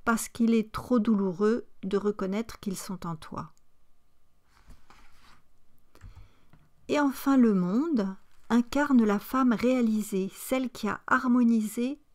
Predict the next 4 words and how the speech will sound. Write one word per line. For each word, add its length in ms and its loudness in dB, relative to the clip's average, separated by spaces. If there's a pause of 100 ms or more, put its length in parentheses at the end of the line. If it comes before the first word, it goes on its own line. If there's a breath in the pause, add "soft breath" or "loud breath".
(100)
toutes 260 -4
ses 360 -6
énergies, 600 -2 (680)
instinctives, 920 -2